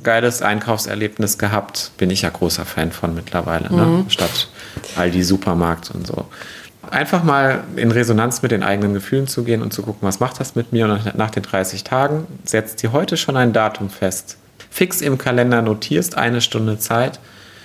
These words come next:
Speaker 1: wo du diese dreißig Tage reflektierst und mal
Speaker 2: Mhm.
Speaker 1: schaust.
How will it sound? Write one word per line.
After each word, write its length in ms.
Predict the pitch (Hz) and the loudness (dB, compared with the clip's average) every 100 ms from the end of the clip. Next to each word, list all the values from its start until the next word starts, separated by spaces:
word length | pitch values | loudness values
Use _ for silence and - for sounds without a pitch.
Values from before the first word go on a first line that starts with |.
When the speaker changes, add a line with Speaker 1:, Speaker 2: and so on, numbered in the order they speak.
| - - - | -20 -6 2
Speaker 1:
wo 100 | 113 | 4
du 120 | 110 | 4
diese 260 | 120 120 | 4 2
dreißig 400 | 120 - 104 - - | 0 0 -2 -2 -2
Tage 320 | 101 101 98 | -2 0 0
reflektierst 840 | 95 - 107 - - 139 170 - | -2 -2 -8 -4 2 2 2 -4
und 120 | - 104 | -2 2
mal 120 | 98 | 4
Speaker 2:
Mhm. 60 | |
Speaker 1:
schaust. 640 | - - 110 123 - - | 4 4 2 2 -2 -6